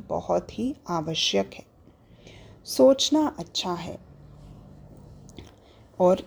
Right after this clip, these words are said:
एक वरदान भी है, लेकिन जब यह सोच अधिक सोच से बदल जाता है, बहुत ज़्यादा सोचना, बिना बात के दिमाग लगाना उसी बात पे, तो फिर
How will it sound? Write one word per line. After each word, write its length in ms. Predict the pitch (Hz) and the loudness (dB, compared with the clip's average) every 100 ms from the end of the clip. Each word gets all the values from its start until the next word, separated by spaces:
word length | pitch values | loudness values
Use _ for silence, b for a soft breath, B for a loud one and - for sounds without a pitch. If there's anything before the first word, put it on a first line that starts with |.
| - | -2
एक 200 | 220 226 - | 0 0 -2
वरदान 480 | 175 175 170 170 190 | -2 -2 -2 0 0
भी 120 | 190 | -2
है, 200 | 165 185 - - 180 | -4 -8 -14 -12 0
लेकिन 520 | 190 208 208 165 160 B B B B 185 | 4 4 2 -4 -4 B B B B -2
जब 300 | 220 254 254 | 2 2 2
यह 180 | 254 262 | 2 2
सोच 520 | 254 - 175 - - - - | 0 -4 -4 -4 -10 -10 -10
अधिक 500 | 208 185 196 220 - - - - - | -10 -4 -2 -2 -6 -20 -20 -20 -14
सोच 520 | - 185 190 196 - b b b - | -4 0 0 0 -8 b b b -18
से 260 | - 233 | 0 4
बदल 380 | 208 180 180 180 | 4 4 2 0
जाता 380 | 170 170 - - | 0 -6 -8 -12
है, 240 | 185 190 - - - - - | -12 -14 -16 -20 -20 -18 -14
बहुत 560 | 269 - - 269 254 | -14 -12 -4 -2 -2
ज़्यादा 380 | - 190 - 160 | -4 -4 -4 -6
सोचना, 480 | 196 - - - 170 | -6 -8 -8 -6 -6
बिना 380 | 170 190 214 214 | -4 -2 0 0
बात 340 | 185 175 175 - | -2 -2 -4 -8
के 220 | - 214 220 B B B B 196 | -8 -6 -8 B B B B -2
दिमाग 380 | 196 190 190 190 | 2 2 2 -2
लगाना 440 | 170 175 170 180 | -2 -2 -2 -4
उसी 360 | 170 180 - 185 | -4 -8 -6 -6
बात 320 | 190 - - - | -4 -6 -8 -16
पे, 120 | - - - B B B - - - | -18 -20 -20 B B B -20 -6 4
तो 120 | 269 | 4
फिर 300 | 277 - 202 | 4 2 2